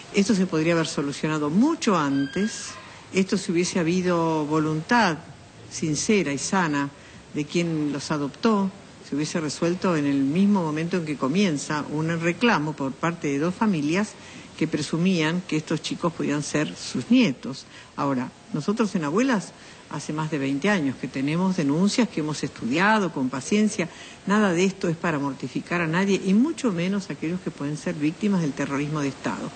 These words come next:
Pueden ser o no los nietos que buscamos, pero esta angustia, esto, esto que ellos hablan de persecución, eh, la está haciendo el propio entorno que tienen los chicos. Porque si una madre adoptiva, que hemos tenido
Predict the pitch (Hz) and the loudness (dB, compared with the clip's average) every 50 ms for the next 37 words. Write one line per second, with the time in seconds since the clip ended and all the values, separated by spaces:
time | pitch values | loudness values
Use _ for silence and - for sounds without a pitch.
0 | - - - - - - - - 339 349 330 294 240 - - 285 285 262 226 226 | -12 -14 -14 -14 -14 -6 2 4 6 6 8 6 6 6 4 2 4 4 4 4
1 | 208 170 151 143 139 156 151 139 127 151 131 - - 135 131 131 - - - 127 | 4 2 0 -2 -2 -2 -4 -4 -6 -8 -10 -6 -6 -6 -6 -6 -10 -10 -8 -8
2 | 110 101 - 147 143 - - - - - - - - - - - - - 214 220 | -6 -6 -8 -8 -10 -12 -16 -18 -20 -20 -20 -20 -20 -20 -20 -12 -4 0 4 4
3 | 262 269 262 - - 277 247 226 175 151 135 - - 151 143 143 151 160 160 - | 4 4 4 2 2 2 4 4 2 0 -4 -6 -6 -4 -4 -4 -4 -6 -10 -12
4 | - - - - - - 240 185 185 - - 185 170 160 156 - - - - 190 | -18 -20 -20 -20 -10 -4 -2 -2 -2 0 0 0 2 2 0 -2 -2 -2 -2 0
5 | - 202 190 196 190 190 180 165 190 185 185 180 170 165 160 156 156 156 147 - | 0 0 2 2 2 2 2 0 0 0 2 0 0 0 -2 -2 -2 -4 -6 -4
6 | - 151 - - 151 - - 160 143 139 156 170 - - - - - - - - | -6 -6 -6 -6 -8 -4 -2 -2 -2 -2 -2 -6 -10 -14 -18 -16 -16 -18 -18 -10
7 | - - 175 185 185 185 - - 262 233 - 285 269 269 262 262 262 220 185 180 | -4 0 2 2 2 2 4 2 2 4 4 4 4 6 6 4 4 4 2 0
8 | - 196 202 - 202 175 185 - 285 277 233 165 139 135 135 131 143 139 131 - | 0 -2 0 0 0 0 0 2 2 2 2 2 0 -2 -2 -2 -4 -6 -4 -2
9 | 147 139 135 135 127 135 - - - - - - - - 147 139 - - - - | -2 0 0 0 -2 -2 -4 -6 -6 -6 -6 -6 -8 -8 -8 -8 -10 -16 -18 -20
10 | - - - - - - - - - 175 165 165 170 165 165 156 151 - - - | -20 -20 -20 -20 -20 -20 -14 -6 -6 -4 -2 0 2 2 2 2 0 -2 -2 0
11 | 185 175 170 175 170 175 196 220 226 226 220 220 233 226 196 165 160 156 151 151 | 0 2 2 2 2 4 4 4 6 6 6 4 4 4 4 2 2 0 0 0
12 | 151 143 - - 185 160 147 139 131 - 170 160 156 151 - 165 156 165 160 156 | -2 -4 -4 -2 -2 0 0 -2 -2 -2 -2 -2 -2 -2 -2 -2 -2 0 0 0
13 | 143 139 127 | 0 0 -2